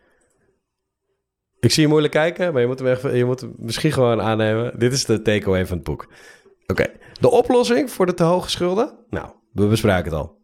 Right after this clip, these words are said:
Lagere rentes. Lenen uit de toekomst, waarbij er nog meer schulden komen, meer opgeblazen bubbels, meer instabiliteit. Eigenlijk een beetje alsof je je kater dus wegdrinkt of misschien wel wegsnuift. Weg met die kater.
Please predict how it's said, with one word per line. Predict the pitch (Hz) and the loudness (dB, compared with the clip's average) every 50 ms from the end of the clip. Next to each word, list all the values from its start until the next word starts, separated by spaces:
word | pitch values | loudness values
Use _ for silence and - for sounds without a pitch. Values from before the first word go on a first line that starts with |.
| _ _ | _ _
Lagere | 95 101 98 95 - 101 90 78 | 0 2 2 2 0 -2 -2 -2
rentes. | 71 69 65 - - - - - _ _ | -4 -4 -6 -6 -8 -10 -10 -12 _ _
Lenen | _ 90 95 110 123 131 151 | _ 2 4 4 4 4 4
uit | 165 175 | 2 2
de | 190 | 0
toekomst, | 185 - 214 135 117 95 80 - - - - _ _ _ | -2 -2 0 0 2 0 0 -4 -10 -14 -20 _ _ _
waarbij | - 92 87 104 101 98 101 | -6 -2 0 2 2 2 2
er | 110 117 - - - _ | 0 -2 -6 -12 -8 _
nog | 294 - 214 - 175 | 0 0 2 2 2
meer | 139 127 | 2 0
schulden | - - 107 98 92 87 | 2 0 0 0 0 -2
komen, | - 85 87 92 110 - - - _ _ | -2 -2 -2 -2 -2 -4 -6 -12 _ _
meer | 90 92 98 113 139 151 156 | -2 2 2 4 4 2 2
opgeblazen | 156 151 - 147 143 131 127 123 120 107 | 0 -2 -2 0 0 2 2 0 -2 -2
bubbels, | 92 101 90 92 95 95 - - - _ _ _ _ | -2 -2 0 0 0 -2 -4 -8 -12 _ _ _ _
meer | - 80 85 90 95 101 95 | -8 -4 0 2 2 2 2
instabiliteit. | 90 101 107 - - 110 113 117 120 123 - 113 - - - - - _ _ _ _ _ _ _ _ _ _ _ _ _ _ _ _ _ _ _ - - | 2 2 0 0 0 0 0 0 0 0 0 -2 -2 -2 -8 -12 -18 _ _ _ _ _ _ _ _ _ _ _ _ _ _ _ _ _ _ _ -10 -4
Eigenlijk | - 131 165 175 170 170 160 143 | -2 0 0 0 0 0 0 0
een | 127 | 2
beetje | 120 120 117 117 107 107 | 2 2 0 0 0 0
alsof | 101 101 101 92 | -2 -2 -2 -4
je | 101 98 | -2 -4
je | 95 | -2
kater | - - 92 90 92 - 82 | -2 -2 -2 -2 -2 -4 -6
dus | 76 78 78 | -6 -6 -6
wegdrinkt | 80 82 95 92 78 76 - 80 80 76 76 76 | -2 0 0 0 0 0 -4 -4 -4 -4 -4 -4
of | - 87 92 | -4 -2 0
misschien | 104 98 - 117 | 0 2 2 2
wel | 104 98 92 | 2 4 2
wegsnuift. | 92 104 101 - - - 107 98 92 82 80 80 - - - - - _ _ _ _ _ _ - - - - - - _ _ _ _ - - | 2 0 0 0 -2 0 0 0 0 0 0 -2 -4 -8 -10 -12 -16 _ _ _ _ _ _ -8 -8 -8 -8 -14 -18 _ _ _ _ -8 -2
Weg | 123 151 170 151 | -2 0 0 2
met | 156 143 127 | 0 0 0
die | 123 123 | 0 0
kater. | - 107 98 95 95 95 | 0 0 0 0 -2 -4